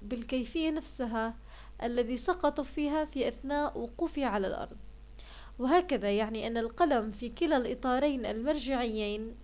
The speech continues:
الإطار الأول وأنا واقفة، والإطار الثاني وأنا أركب السيارة، تخضع لقوانين الحركة نفسها. هذه النقطة جدا مهمة. إذن قوانين الميكانيكا تبقى نفسها في الأطر المرجعية القصورية،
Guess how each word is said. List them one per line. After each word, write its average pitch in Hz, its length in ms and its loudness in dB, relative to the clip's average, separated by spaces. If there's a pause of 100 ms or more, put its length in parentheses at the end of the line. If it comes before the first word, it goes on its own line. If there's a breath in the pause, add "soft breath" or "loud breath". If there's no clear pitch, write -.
(420 loud breath)
الإطار 240 460 4
الأول 233 560 4
وأنا 226 300 2
واقفة، 247 540 0
والإطار 247 480 2
الثاني 262 500 0
وأنا 247 420 0
أركب 254 260 -2
السيارة، 214 720 -2 (500 loud breath)
تخضع 240 420 8
لقوانين 247 680 4
الحركة 311 720 2 (100)
نفسها. 269 600 0
هذه 269 340 2
النقطة 285 400 -4
جدا 233 280 0
مهمة. 190 440 -6 (540 loud breath)
إذن 220 320 4 (1120)
قوانين 269 480 4
الميكانيكا 247 920 0
تبقى 247 540 2
نفسها 233 520 -2
في 214 120 -8
الأطر 226 540 0
المرجعية 233 720 0
القصورية، 226 960 -2